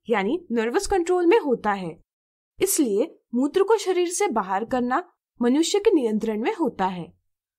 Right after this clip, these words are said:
जब मूत्राशय फैल जाता है, तब फैले हुए मूत्राशय के दाब से मूत्र मार्ग यानी यूरेथ्रा द्वारा मूत्र को शरीर से बाहर किया जाता है। इसके अलावा मनुष्य में फुफ्फुस द्वारा कार्बन डाइऑक्साइड का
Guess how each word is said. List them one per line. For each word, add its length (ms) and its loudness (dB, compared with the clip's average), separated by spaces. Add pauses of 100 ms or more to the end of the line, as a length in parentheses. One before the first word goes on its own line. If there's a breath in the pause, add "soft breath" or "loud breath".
जब 160 0
मूत्राशय 560 0
फैल 320 0
जाता 320 0
है, 340 -10 (600)
तब 100 4
फैले 320 0
हुए 220 2
मूत्राशय 640 0
के 160 -4
दाब 300 4
से 320 -6 (340)
मूत्र 320 0
मार्ग 360 2 (240)
यानी 240 2
यूरेथ्रा 600 2
द्वारा 420 0 (180)
मूत्र 300 2
को 120 2
शरीर 360 0
से 180 0
बाहर 340 2
किया 220 -2
जाता 320 -6
है। 300 -10 (680)
इसके 280 -4
अलावा 460 -2 (340)
मनुष्य 400 0
में 220 2
फुफ्फुस 400 -4
द्वारा 320 0
कार्बन 440 -2
डाइऑक्साइड 680 -6
का 140 -4